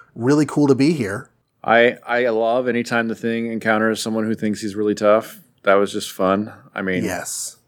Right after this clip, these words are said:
Speaker 2: does not really contribute much to the story, but a whole page of this guy punching Thing over and over again, only to get knocked out by a flick of his finger. That's pretty awesome.
Speaker 1: And the Watcher's
Speaker 2: Uh,
Speaker 1: like, "Yeah, a fall won't hurt him. It's just the easiest way for him to go off the roof."
Speaker 2: <laughs> Yeah, exactly.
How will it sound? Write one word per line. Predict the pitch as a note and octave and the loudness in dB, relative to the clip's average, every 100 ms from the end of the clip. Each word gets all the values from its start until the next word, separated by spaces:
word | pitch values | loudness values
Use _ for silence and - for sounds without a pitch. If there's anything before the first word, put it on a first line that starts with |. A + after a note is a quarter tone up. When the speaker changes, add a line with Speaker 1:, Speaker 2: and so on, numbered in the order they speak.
| _ - | _ -14
Speaker 2:
does | F#2 | -2
not | G#2 F#2+ | 0 2
really | F#2+ | 0
contribute | F2 F2+ - F2+ F2+ | 0 -4 -6 -6 -6
much | F#2 - | -6 -8
to | |
the | E2+ | -8
story, | - F#2 F2+ | 0 2 4
but | F#2+ | 2
a | F2 | 2
whole | G2+ | 2
page | F#2+ F#2+ F2 | 4 2 2
of | F2+ - | -4 -4
this | G2 - | -4 2
guy | F2+ F2 | 2 2
punching | - F#2 G2 F2+ | 2 -2 -2 -2
Thing | F#2+ F2+ | -2 0
over | F2+ E2+ | -2 -2
and | F2+ | -2
over | F2 E2+ | 0 -2
again, | F2 E2+ _ - - _ | -4 -6 _ -20 -20 _
only | A#2 G#2 G2+ | 0 0 0
to | F#2+ | 2
get | G2 F#2+ | 2 2
knocked | F2+ G2+ | 2 4
out | F2+ | 4
by | F2+ F2 | 4 4
a | |
flick | - G2 F2+ | 2 -2 -2
of | E2+ | -4
his | - | -2
finger. | F3 E3+ D#3+ D#3+ | -2 0 0 0
That's | D3+ C3+ | -2 -2
pretty | - C#3 A2 | -2 0 2
awesome. | G#2 G2+ G2+ F#2 _ - _ - | 2 0 -4 -12 _ -20 _ 2
Speaker 1:
And | D3 | 4
the | |
Watcher's | A2 G#2+ G#2+ | 6 6 4
Speaker 2:
Uh, | G#2+ | 4
Speaker 1:
like, | C#3 C#3+ | 2 2
"Yeah, | D#3 D#3 | 0 2
a | D3 | 0
fall | - - - D#3+ F3 | -2 -8 0 2 4
won't | E3+ C3 | 2 2
hurt | C#3+ | 2
him. | C#3+ A#2 A#2+ - _ - - | 2 0 -6 -10 _ -20 -12
It's | - | -2
just | C#3+ - | 0 2
the | |
easiest | B2 C#3+ C3+ C#3 | 2 4 2 2
way | C#3+ | 2
for | C#3 | 2
him | C#3+ | 4
to | C#3 | 4
go | C#3+ | 4
off | C3+ | 2
the | B2 | 2
roof." | D#3+ C#3+ - - - _ _ - | 0 0 -4 -12 -16 _ _ -2
Speaker 2:
<laughs> | C#3+ | 0
Yeah, | D3 D#3 C3 - - - | 2 2 0 -2 -10 -12
exactly. | A#2 G#2 G2+ F#2+ E2+ | -10 -4 -4 -4 -10